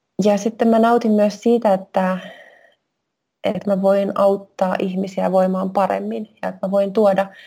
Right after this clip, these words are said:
semmosia pieniä paloja positiivisuutta ja uskoa ja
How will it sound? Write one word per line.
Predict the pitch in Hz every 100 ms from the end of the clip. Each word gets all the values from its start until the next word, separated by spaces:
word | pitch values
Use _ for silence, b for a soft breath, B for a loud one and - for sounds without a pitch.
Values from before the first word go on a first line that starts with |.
| B B B _
semmosia | 190 190
pieniä | 190 208 196 185 185
paloja | 185 175 180 196 - b b b b b b _ - _ _ -
positiivisuutta | 196 196 196 190 185 196 196 202 -
ja | 190 185
uskoa | 202 190 - - 98
ja | 104 -